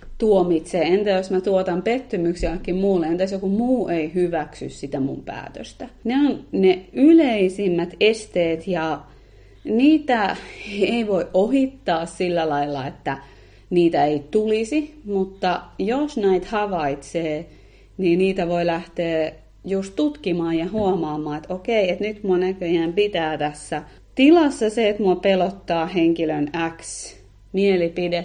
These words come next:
tai nyt mua pelottaa se, että tää on niinku paha virhe, jota tuun katumaan. Ja mun mielestä varsinkin se pelko siitä virheen teosta, niin on siinä mielessä ihan terve,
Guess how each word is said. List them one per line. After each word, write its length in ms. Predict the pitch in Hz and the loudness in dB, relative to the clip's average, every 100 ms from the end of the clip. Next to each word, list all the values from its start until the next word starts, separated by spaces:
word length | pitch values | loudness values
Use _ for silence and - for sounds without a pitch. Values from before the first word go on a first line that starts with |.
| - | -6
tai 320 | 165 156 156 - - - - - | -6 -4 -4 -8 -20 -20 -20 -6
nyt 200 | 190 180 | -4 -2
mua 160 | 196 165 | -2 -2
pelottaa 640 | 170 165 156 - 156 139 | 0 -2 -2 -4 -4 -4
se, 180 | 165 165 | -4 -6
että 140 | 139 - | -6 -6
tää 120 | 151 | -4
on 260 | 151 143 - - - - - | -2 -4 -8 -20 -20 -14 -6
niinku 200 | 190 160 | -4 -2
paha 340 | 190 196 180 | -2 0 0
virhe, 480 | 185 185 170 175 156 | 2 2 0 -4 -4
jota 480 | 156 151 - 147 - - - - - | -4 -4 -4 -6 -6 -14 -20 -20 -4
tuun 240 | 165 151 | -2 -2
katumaan. 720 | 160 156 151 139 185 202 214 - - - - - - | -2 -4 -6 -6 -6 -8 -10 -14 -20 -20 -20 -10 0
Ja 140 | 196 | 2
mun 240 | 214 294 | 2 2
mielestä 300 | 370 277 - | 2 0 -2
varsinkin 380 | 302 330 277 214 | -2 0 0 -2
se 180 | 202 196 | -4 -4
pelko 380 | 214 277 277 196 | -2 -2 -2 -2
siitä 260 | 185 170 | -2 -4
virheen 480 | 220 254 247 180 165 | -2 -2 -2 -2 -2
teosta, 500 | 175 175 170 - 320 330 - - - - - - - | 0 0 -2 -4 -6 -6 -16 -20 -20 -20 -20 -20 -8
niin 560 | 208 190 190 180 160 - - | 2 4 4 2 -2 -6 -4
on 200 | 214 240 | -2 0
siinä 280 | 277 339 339 | 2 4 4
mielessä 420 | 240 202 190 190 | 4 2 0 0
ihan 300 | 185 196 175 | -2 0 2
terve, 480 | 247 254 226 240 | 4 2 2 -2